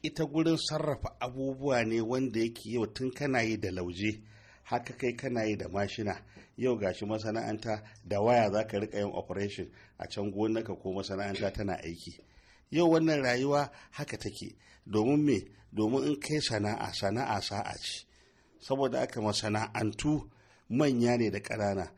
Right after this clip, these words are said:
Yanzu in ka je China, hawa ɗari za ka gani. A hawa talatin sai ga ana zuro igiya.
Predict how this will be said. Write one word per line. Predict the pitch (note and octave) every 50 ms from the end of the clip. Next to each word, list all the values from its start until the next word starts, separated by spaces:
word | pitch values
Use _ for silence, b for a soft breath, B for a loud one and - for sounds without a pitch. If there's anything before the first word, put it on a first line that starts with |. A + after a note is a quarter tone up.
| B B B B B -
Yanzu | G#2+ A2 A#2 B2 C#3 D#3+
in | E3 D#3
ka | - D#3+
je | D3 D3+ D#3
China, | D#3 - - D3+ D3 C#3 A2 - B B B B -
hawa | - D3+ D#3 D3+ D#3 D3+ -
ɗari | - A#2+ A2+ A#2 B2 A#2+
za | C3 C3
ka | B2+ A#2 G2+
gani. | F#2 G2+ F#2+ F#2 G2+ F#2+ b b b b b b b b - -
A | A2
hawa | G#2+ B2+ C3 C#3+ D3
talatin | D3 D3 B2 G#2+ G2+ G2+ - A#2 A#2+
sai | A#2 C3 C3 A#2+
ga | G#2 G#2+ -
ana | - A#2+ B2 A#2 A2 G#2
zuro | F#2+ F#2 G2 A#2 A#2 B2 B2 A#2+
igiya. | - - A#2+ A#2 B2 C3+ B2